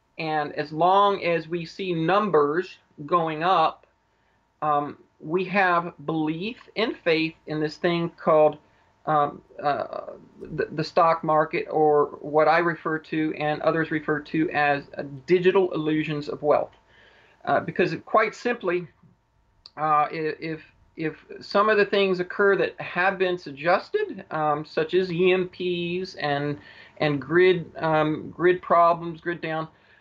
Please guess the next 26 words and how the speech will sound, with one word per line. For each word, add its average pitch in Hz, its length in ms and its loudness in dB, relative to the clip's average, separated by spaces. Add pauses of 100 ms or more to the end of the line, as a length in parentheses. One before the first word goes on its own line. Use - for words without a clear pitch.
(160)
uh, 139 340 0 (1160)
'cause, 160 300 -4 (1080)
'cause 175 160 -2
we, 196 160 2
we'll, 185 200 4
we'll 214 140 2
talk 214 220 2
about, 175 180 -2
like, 165 160 -4 (140)
you 175 80 -8
know, 147 140 -6 (480)
uh, 127 140 -14 (180)
the 175 60 -2
cryptocurrencies. 160 720 -4
Where 190 180 4
is 185 120 2
our, 160 80 2
where 185 180 6
is 175 80 2
our 180 80 2
monetary 170 540 0
system 165 300 -10
going? - 280 -6
You 151 100 -2
know, 139 180 -2 (420)
uh, - 220 2